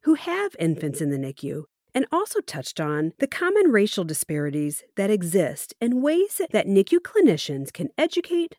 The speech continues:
support, and encourage mothers to express milk for their infants. If you have not already, I encourage you to go back and listen to episode forty-seven, Breaking Down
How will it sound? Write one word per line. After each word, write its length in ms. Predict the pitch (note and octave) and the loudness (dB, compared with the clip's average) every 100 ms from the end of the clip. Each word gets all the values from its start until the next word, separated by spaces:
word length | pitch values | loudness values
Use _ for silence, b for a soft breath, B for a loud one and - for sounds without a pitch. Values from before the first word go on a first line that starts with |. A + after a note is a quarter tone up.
| _ | _
support, 680 | - A3 - G#3+ A3+ - - - | -8 -6 2 4 4 0 -10 -2
and 220 | C4 E4+ | 2 4
encourage 560 | G4 F4 - A3 A3+ G3 | 2 0 -2 0 0 0
mothers 600 | D#3 D#3 C#3+ C3+ - - - | -2 -2 -4 -6 -8 -12 -6
to 100 | F3 | -4
express 680 | E3+ - - F#3 G3 D#4+ - | -2 -6 -4 0 2 0 -2
milk 420 | F#3+ D3+ D3+ - _ | 0 0 -2 -6 _
for 220 | - A3 | 0 0
their 160 | B3 - | 0 -2
infants. 640 | C4 B3+ C3 C#3+ D#3 - _ _ _ _ _ _ | -4 -4 -8 -12 -14 -18 _ _ _ _ _ _
If 160 | F3 D3+ | -8 -2
you 80 | D#3+ | -2
have 100 | B2+ | 0
not 220 | D3+ E3+ | 0 2
already, 600 | C4+ F4 C#4 C4 C4+ C#4 _ - | 2 2 2 0 -2 -6 _ 0
I 60 | |
encourage 460 | C#4 - F#4+ G#4 - | 0 0 2 2 4
you 60 | |
to 80 | F#4 | 2
go 140 | - F#3+ | 2 0
back 280 | D#3+ E3 | -2 -4
and 160 | G#3 G#3 | -2 0
listen 460 | G#3+ - C3+ D3 - - | 0 0 -8 -10 -12 -10
to 160 | - | -8
episode 440 | F3+ A#3+ - C4+ D4 | -4 -2 0 0 0
forty-seven, 920 | - G3 C4+ E4+ - C#3 C#3 C#3+ - _ - | -2 0 0 -4 -6 -8 -8 -12 -14 _ -4
Breaking 500 | E3 G3 A3+ F4+ C4+ | 0 2 4 4 4
Down 520 | G3+ F3 F3 F3+ | 2 2 0 -2